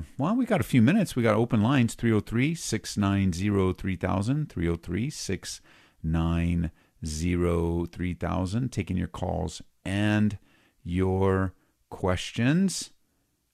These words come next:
Uh, always an opportunity to, um, talk about the things of the Lord. I mean,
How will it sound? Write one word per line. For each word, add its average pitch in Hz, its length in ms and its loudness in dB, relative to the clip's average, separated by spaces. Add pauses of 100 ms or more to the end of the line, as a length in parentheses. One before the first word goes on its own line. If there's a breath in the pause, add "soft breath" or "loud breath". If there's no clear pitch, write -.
(120)
Uh, - 200 -10
always 90 400 0
an 85 100 0
opportunity 92 680 2
to, 85 520 2 (420 soft breath)
um, 78 520 -2 (1500)
talk - 240 -8
about 82 260 -2
the 80 80 -6
things 82 300 -2
of 80 80 -2
the 80 60 -2
Lord. 87 380 -2
I 85 60 0
mean, 82 280 0